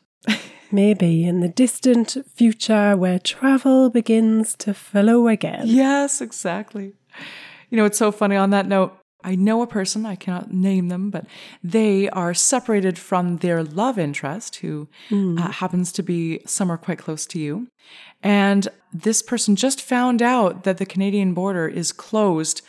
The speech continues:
Speaker 1: to everyone. We just thought the <laughs> Americans weren't allowed in, but it just so happens that no one is allowed into Canada if they're not Canadian from
Speaker 2: Mm.
Speaker 1: anywhere. So there was this realization of, "Oh my gosh, we can't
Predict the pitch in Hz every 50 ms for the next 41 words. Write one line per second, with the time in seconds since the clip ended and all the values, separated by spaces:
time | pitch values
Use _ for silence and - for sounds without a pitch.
0 | _ - - 214 - - 247 233 233 233 226 196 170 165 165 - - 214 - 233
1 | 285 294 302 277 - - 240 226 - - 214 190 170 147 156 202 196 202 - 214
2 | 202 185 185 190 180 170 175 165 160 156 156 156 156 156 151 185 185 202 196 _
3 | _ - - - - - - - 359 - - - 247 208 190 202 214 233 - 220
4 | 196 185 190 208 - 202 196 196 190 196 196 220 240 247 240 214 196 180 170 165
5 | 175 170 165 156 160 160 156 156 156 170 160 - 180 156 151 147 151 156 156 156
6 | - 214 175 - - 214 - - - 190 180 165 175 196 214 233 233 233 233 226
7 | 226 226 190 180 175 170 156 156 165 - _ - - - - - - - - _
8 | _ - - 226 208 202 214 208 202 196 202 202 185 - 202 208 208 208 202 190
9 | 185 175 190 196 190 - 202 196 190 - - 269 277 285 294 294 302 294 294 -
10 | 294 294 294 302 294 285 - - - 269 269 - 269 277 294 285 -